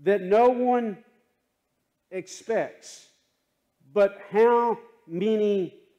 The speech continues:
comings of Christ does Scripture speak of? One or two, one or two, one or two.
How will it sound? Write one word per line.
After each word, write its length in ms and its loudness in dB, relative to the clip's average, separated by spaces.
comings 520 2
of 300 -14
Christ 640 -4
does 140 -14
Scripture 500 -10
speak 540 -8
of? 160 -10
One 440 4
or 100 -2
two, 480 -6
one 500 4
or 140 -4
two, 420 -2
one 360 2
or 180 -4
two. 480 -2